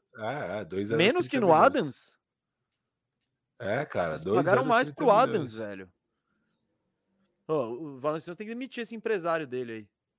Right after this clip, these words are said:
Speaker 1: A partir do ano que vem. Dois anos, trinta milhões. Então
Speaker 2: Não.
Speaker 1: ele, ele tem mais dois anos com o Pelicans depois dessa temporada.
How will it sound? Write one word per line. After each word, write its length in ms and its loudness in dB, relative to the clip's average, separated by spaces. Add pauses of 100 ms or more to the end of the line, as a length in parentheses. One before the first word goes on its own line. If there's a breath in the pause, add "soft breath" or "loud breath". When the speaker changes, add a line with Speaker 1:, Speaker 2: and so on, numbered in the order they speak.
Speaker 1:
A 60 -20
partir 380 -4
do 100 0
ano 160 0
que 140 -10
vem. 340 0 (640)
Dois 340 -8
anos, 220 -4
trinta 280 -12
milhões. 720 -6
Então 180 6
Speaker 2:
Não. 100 8
Speaker 1:
ele, 200 6
ele 160 8
tem 240 6
mais 240 6
dois 280 6
anos 260 4
com 100 -10
o 60 -14
Pelicans 460 -4
depois 300 -12
dessa 180 -18
temporada. 520 -20